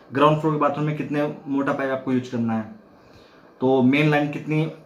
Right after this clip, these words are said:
inch की होनी चाहिए, तो ये सब चीज़ें बात की हैं, ठीक है। तो दोस्तों, आज के लिए इतना ही। अगर वीडियो पसंद आई हो तो like जरूर करिएगा, subscribe जरूर करिएगा, share जरूर करिएगा। काफ़ी लोग कह रहे होंगे, "इस video में क्या है?" हाँ, बिल्कुल कुछ नहीं खास,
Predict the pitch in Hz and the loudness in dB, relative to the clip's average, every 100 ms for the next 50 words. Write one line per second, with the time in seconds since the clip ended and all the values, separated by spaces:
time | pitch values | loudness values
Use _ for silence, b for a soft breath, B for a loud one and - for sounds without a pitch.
0 | - 156 151 - 147 135 123 123 113 113 | -4 -2 0 0 -2 0 -2 -4 -4 -4
1 | 113 156 156 165 165 135 - - 101 95 | -6 -6 -6 -4 0 0 0 -6 -10 -10
2 | - - - 160 165 - B B B B | -16 -16 -10 -6 -8 -10 B B B B
3 | 127 135 151 180 156 156 156 139 139 170 | -2 0 0 0 2 2 0 -2 -2 0
4 | 190 190 - 143 160 175 175 175 170 170 | 2 0 -2 0 4 4 4 2 -4 -2
5 | 165 165 151 120 131 151 160 156 160 151 | -2 -2 -2 0 0 -2 -2 0 0 -2
6 | 143 - 147 143 147 143 147 147 127 120 | -6 -4 -4 -4 -6 -4 -4 -2 0 0
7 | 117 117 117 131 143 165 165 160 160 165 | 0 0 0 0 2 2 2 2 0 -2
8 | 170 170 160 151 147 143 147 135 127 143 | -2 -2 -2 -2 0 -2 0 -2 0 0
9 | 143 147 160 156 131 135 135 135 147 - | 0 0 -2 -2 -4 -2 -2 0 0 -2